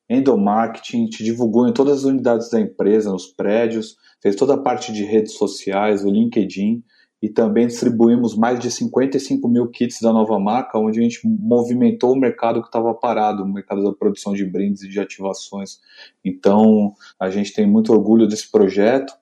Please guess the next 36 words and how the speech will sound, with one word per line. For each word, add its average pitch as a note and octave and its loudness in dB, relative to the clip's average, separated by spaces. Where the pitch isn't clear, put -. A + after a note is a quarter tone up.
e G2+ 0
nessas G#2+ -4
plataformas G#2+ -2
de G2+ -4
live G#2 0
que G#2 -4
a G2 -2
gente G2+ -4
criou, A#2 0
uma G2 -6
coisa G2+ 0
muito G2+ -2
importante G#2 -4
e - -6
muito G2+ -4
interessante, G#2+ -4
nós G#2 -4
trouxemos G#2 -2
o, G2 2
um G#2 0
dos G#2+ 2
fundadores G2+ 0
da G2+ 2
Singularity G2+ 0
University, G2+ -2
o, F#2 -6
o - -8
senhor F#2+ -4
Peter G#2 0
Diamandis, G2+ 0
pra G#2+ 2
uma G#2 -2
palestra A2 0
sobre A2 2
futurologia A2 4
pra, G#2+ 0